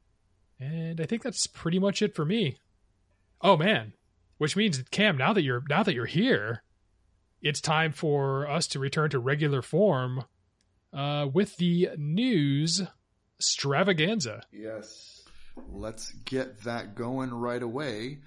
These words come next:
Speaker 2: So, I don't know what you guys, did you guys do the news while I was gone? Was, did somebody supplant my position, or was it just, uh, you guys sort of just, uh, did without it? I wasn't able to listen to last week's podcast.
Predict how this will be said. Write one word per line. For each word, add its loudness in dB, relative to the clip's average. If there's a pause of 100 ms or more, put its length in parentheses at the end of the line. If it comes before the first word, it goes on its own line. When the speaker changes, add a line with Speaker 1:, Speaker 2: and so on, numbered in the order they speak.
(320)
Speaker 2:
So, 2 (280)
I -2
don't -4
know 4
what -4
you 0
guys, 2
did -4
you -6
guys 2
do 2
the -2
news 0
while 0
I 2
was 0
gone? 0
Was, -6
did -8
somebody 0
supplant -4
my 0
position, -4
or -2
was -4
it -10
just, -10
uh, -2 (540)
you -6
guys -2
sort -4
of -4
just, -10
uh, -4
did -6
without -4
it? -8
I -8
wasn't -6
able -8
to -6
listen -10
to -10
last -8
week's -14
podcast. -10